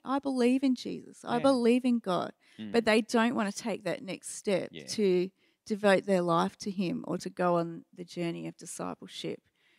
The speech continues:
Speaker 1: And, and that's what he's called us to, not to just believe.
Speaker 2: That's right.
Speaker 1: So faith produces fellowship.
Speaker 2: Mm.
Speaker 1: Faith,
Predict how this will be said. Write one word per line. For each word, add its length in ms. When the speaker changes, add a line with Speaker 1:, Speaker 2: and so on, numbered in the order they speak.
Speaker 1:
And, 300
and 160
that's 260
what 140
he's 300
called 360
us 200
to, 200
not 200
to 100
just 220
believe. 520
Speaker 2:
That's 240
right. 220
Speaker 1:
So 300
faith 440
produces 580
fellowship. 800
Speaker 2:
Mm. 380
Speaker 1:
Faith, 360